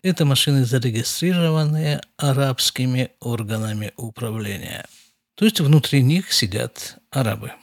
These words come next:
Но похоже, что им, э, грядет смена – Потому что идет усиленная работа по привлечению иностранных рабочих в Израиль.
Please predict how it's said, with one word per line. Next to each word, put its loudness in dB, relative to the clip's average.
Но 0
похоже, -2
что 0
им, 2
э, -2
грядет 0
смена – 0
Потому 2
что 2
идет 0
усиленная 2
работа 0
по 0
привлечению 4
иностранных 2
рабочих -2
в 0
Израиль. -6